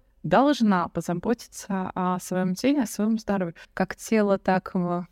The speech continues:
Speaker 2: маякнуло или проманипулировало, что: «Крошка, слушай, давай-ка всё-таки ты меня заметишь». Ка-, как будто бы, да, вот этот, что давай, м,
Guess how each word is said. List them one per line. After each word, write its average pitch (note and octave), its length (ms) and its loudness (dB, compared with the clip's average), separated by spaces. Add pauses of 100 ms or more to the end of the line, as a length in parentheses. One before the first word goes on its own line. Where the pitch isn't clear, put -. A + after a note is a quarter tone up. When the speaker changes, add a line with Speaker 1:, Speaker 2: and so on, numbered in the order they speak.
Speaker 2:
маякнуло A3+ 1000 4
или G#3 220 2
проманипулировало, G#3 1300 2
что: E3+ 840 2
«Крошка, E3+ 760 -2
слушай, F#3 320 -4
давай-ка F3+ 640 4
всё-таки - 380 -4
ты E3+ 120 -2
меня E3+ 280 0
заметишь». E3+ 800 -2 (100)
Ка-, E3+ 260 0
как F3 200 -2
будто A3+ 240 0
бы, F#3+ 140 2
да, G#3+ 240 6
вот F#3+ 100 6
этот, F#3 260 -2
что - 200 -4
давай, F#3+ 580 2
м, F3 400 -4